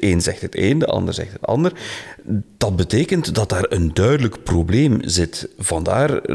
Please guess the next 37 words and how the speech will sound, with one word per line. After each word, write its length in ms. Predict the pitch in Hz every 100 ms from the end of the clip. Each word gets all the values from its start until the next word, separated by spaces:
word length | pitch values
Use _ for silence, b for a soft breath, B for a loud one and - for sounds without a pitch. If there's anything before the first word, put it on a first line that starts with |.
| 98
dat 140 | 92
ik 260 | 90 - -
mij 140 | - 87
helemaal 420 | 87 117 98 -
aansluit 600 | - 120 - 110 107 110
bij 320 | - 87 - -
de 80 | -
oproep 260 | 101 98
van 220 | - 85
daarnet. 320 | 78 78 135 - B B B B B -
Ehm, 560 | - 92 85 82 85 - -
neem 400 | - 92 90 160
als 200 | - 104
leerkracht 420 | 95 113 113 110
gewoon 320 | - 101 90 85
die 140 | 82
vrijheid. 420 | 110 170 151 - -
Je 140 | 196
moet 160 | 202 -
ervoor 280 | 85 82
zorgen 380 | 80 117 165 185 B B -
dat 200 | 101 -
je 60 |
die 140 | 92 -
eindtermen 640 | 110 156 135 120 113 -
uiteindelijk 480 | 98 - 110 110 82
behaalt. 480 | 87 98 95 - 107
De 60 |
manier 440 | 90 90 98 180 202
waarop 300 | 127 113 -
je 80 | 85
dat 220 | 82 87
doet, 240 | 170 196 B B B
heb 180 | 98 -
je 60 |
toch 200 | - 165
nog 240 | 160 127